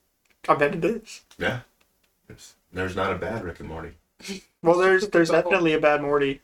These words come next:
Speaker 2: There is a bad Morty. There's an evil Morty.
Speaker 1: Evil Morty.
Speaker 2: There's a toxic Morty.
Speaker 1: Oh, shit. Well, all Mortys are toxic. Sorry, that sounds, like,
Speaker 2: Oh, man.
Speaker 1: stereotypical.
Speaker 2: Sorry, all the Mortys out there.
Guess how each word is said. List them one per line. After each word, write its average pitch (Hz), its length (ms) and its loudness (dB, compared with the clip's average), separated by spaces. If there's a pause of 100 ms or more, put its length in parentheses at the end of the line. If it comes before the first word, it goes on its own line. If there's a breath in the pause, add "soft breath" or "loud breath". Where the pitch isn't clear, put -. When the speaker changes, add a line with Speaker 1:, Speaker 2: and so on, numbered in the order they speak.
(140)
Speaker 2:
There 82 180 0
is 80 120 -6
a 76 40 -14
bad 82 280 -6
Morty. 80 260 -6
There's 85 240 -8
an 90 80 -10
evil 101 200 -2
Morty. 73 340 -8 (180)
Speaker 1:
Evil 147 240 2
Morty. 143 360 -2 (280)
Speaker 2:
There's 85 300 -2
a - 40 -20
toxic - 400 -6
Morty. 95 300 -6 (160)
Speaker 1:
Oh, - 220 -12
shit. - 180 -8 (480)
Well, 208 260 6
all 180 120 4
Mortys 135 300 0
are 147 60 -6
toxic. 135 540 -4 (260)
Sorry, 131 440 2
that 139 140 -6
sounds, 139 440 0
like, 139 260 -6 (180)
Speaker 2:
Oh, - 220 0
man. 156 240 4
Speaker 1:
stereotypical. 151 480 2
Speaker 2:
Sorry, 107 340 4
all 107 140 4
the 104 160 -2
Mortys 101 440 0
out 90 240 0
there. 87 340 -2